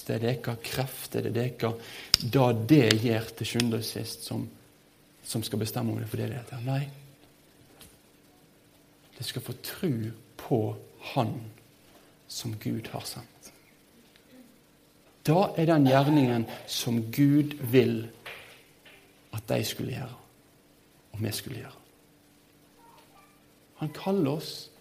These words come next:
til å tro på seg. Denne evige maten,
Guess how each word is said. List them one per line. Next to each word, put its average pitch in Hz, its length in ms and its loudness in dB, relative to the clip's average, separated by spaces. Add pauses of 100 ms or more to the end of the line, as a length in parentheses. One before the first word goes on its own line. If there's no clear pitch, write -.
(600)
til 123 160 -6
å - 100 -14
tro - 300 -4 (180)
på - 80 -12
seg. 180 300 -6 (4000)
Denne 160 300 6 (180)
evige 147 640 6
maten, 135 540 0